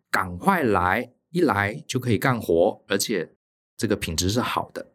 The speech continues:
就是所谓的即战力。好，那对我来说，OK 啊，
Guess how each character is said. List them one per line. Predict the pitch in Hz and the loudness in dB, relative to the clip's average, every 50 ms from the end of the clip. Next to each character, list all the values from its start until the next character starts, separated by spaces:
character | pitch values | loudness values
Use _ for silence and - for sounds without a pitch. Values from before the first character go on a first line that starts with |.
| _ - | _ -8
就 | - - 98 | -4 -4 -4
是 | 95 | -4
所 | 92 - 85 | -2 0 0
谓 | 82 92 | 0 2
的 | 87 82 | 0 0
即 | - - - - | -2 -2 -4 0
战 | - 127 104 92 92 | 0 0 0 0 -4
力。 | 98 95 95 _ _ _ _ _ _ _ _ | -6 -6 -8 _ _ _ _ _ _ _ _
好， | - - 123 175 214 - _ _ _ _ _ _ _ | 0 2 2 2 2 -2 _ _ _ _ _ _ _
那 | - 269 269 262 | 2 4 4 4
对 | 262 262 285 | 6 6 6
我 | 277 214 123 90 | 8 8 8 6
来 | 78 78 82 90 | 4 2 0 -2
说， | - - 127 127 135 131 131 - _ _ _ _ | -2 0 2 0 0 0 -4 -14 _ _ _ _
OK | - 208 - 226 233 240 | -10 0 4 6 6 8
啊， | 240 233 240 | 6 4 2